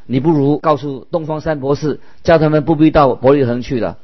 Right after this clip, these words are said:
因为耶稣基督不会在那里降生。我们也许看不出这个决定有这么重要，不过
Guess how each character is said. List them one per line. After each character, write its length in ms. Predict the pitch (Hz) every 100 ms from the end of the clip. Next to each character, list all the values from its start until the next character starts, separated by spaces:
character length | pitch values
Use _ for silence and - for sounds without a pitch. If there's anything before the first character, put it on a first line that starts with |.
| - - -
因 140 | - 151
为 100 | 139
耶 120 | 135
稣 140 | 135
基 160 | 135 139
督 180 | 131 135
不 200 | 131 131
会 100 | 139
在 120 | 131
那 140 | 120
里 200 | 110 98
降 220 | - 135 117
生。 260 | 131 120 - - - - -
我 100 | -
们 120 | 127 139
也 100 | 147
许 160 | 123
看 260 | - 180 165
不 100 | 151
出 300 | - 160 160
这 120 | 185
个 120 | 143
决 220 | 139 127 139
定 200 | 147 110
有 240 | 120 123
这 180 | 120 202
么 180 | 160 131
重 340 | - - 147
要， 260 | 127 117 82 - - - - - -
不 100 | 143
过 300 | 139 139 117